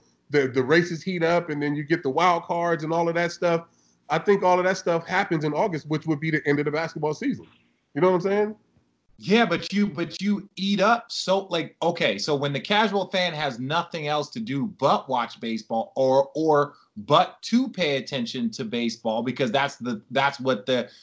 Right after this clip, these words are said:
Speaker 2: the, the time frame is, you're gonna take away that casual fan and push 'em in.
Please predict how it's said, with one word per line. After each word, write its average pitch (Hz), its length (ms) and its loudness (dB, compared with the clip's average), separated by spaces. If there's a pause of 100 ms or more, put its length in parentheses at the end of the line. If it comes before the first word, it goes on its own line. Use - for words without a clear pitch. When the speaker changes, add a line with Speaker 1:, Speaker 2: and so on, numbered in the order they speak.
(120)
Speaker 2:
the, 120 260 -2
the 120 120 0
time 143 440 0
frame 127 380 2
is, 156 320 2 (300)
you're 180 200 4
gonna 214 200 2
take 175 260 -2
away 147 300 2
that 165 320 0
casual 131 540 -2
fan 131 340 -4
and 123 240 -6
push 160 260 -4
'em 135 140 -2
in. 123 200 -4